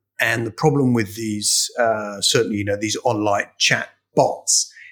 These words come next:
is they are fundamentally so stupid that they never seem to know the answer to the question that you have or the problem that you have. Now, what generative A I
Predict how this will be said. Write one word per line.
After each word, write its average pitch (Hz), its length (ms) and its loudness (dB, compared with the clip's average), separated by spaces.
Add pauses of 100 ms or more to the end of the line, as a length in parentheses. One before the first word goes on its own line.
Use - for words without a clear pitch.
(120)
is 107 180 -4
they 110 160 2
are 110 160 2
fundamentally 113 720 0
so 98 220 -4
stupid 104 580 0
that 104 100 -10
they 110 120 -2
never 110 260 -2
seem 101 240 -4
to 101 140 -12
know 98 160 -4
the 101 180 -4
answer - 320 -8
to - 140 -18
the - 100 -16
question 92 440 -8
that 92 100 -20
you 92 200 -12
have 95 260 -4
or 104 100 -10
the 95 80 -14
problem 95 320 -10
that 87 120 -20
you 92 160 -14
have. - 360 -12 (720)
Now, 117 400 2 (480)
what 151 400 6 (420)
generative 131 540 2 (100)
A 123 140 4
I 104 500 0